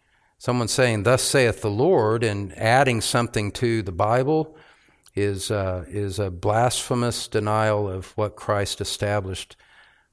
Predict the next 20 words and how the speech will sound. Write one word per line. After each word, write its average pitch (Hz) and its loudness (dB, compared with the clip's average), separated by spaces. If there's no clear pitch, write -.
so - -2
that 95 -4
his 104 -2
church 113 -4
would 98 -4
know 107 0
his 98 -4
word 113 0
and 92 -4
his 104 -2
shepherding 101 -2
presence 101 -4
among 104 -4
them. 80 -10
First 131 2
Thessalonians 120 2
chapter 110 0
two, 113 -2
verse 101 -2
thirteen. 104 -6